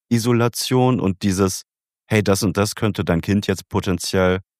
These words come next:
äh, töten oder, oder gefährden oder so, das macht was mit dir.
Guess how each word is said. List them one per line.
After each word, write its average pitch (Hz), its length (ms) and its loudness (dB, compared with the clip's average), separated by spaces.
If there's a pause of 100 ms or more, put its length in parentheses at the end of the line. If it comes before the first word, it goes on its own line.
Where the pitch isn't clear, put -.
(240)
äh, 92 160 0
töten 156 500 2
oder, 95 300 2
oder 92 200 4
gefährden 120 600 2
oder 135 260 2
so, 139 200 0 (260)
das - 120 -10
macht 85 280 -2
was - 180 -8
mit - 200 -12
dir. - 100 -10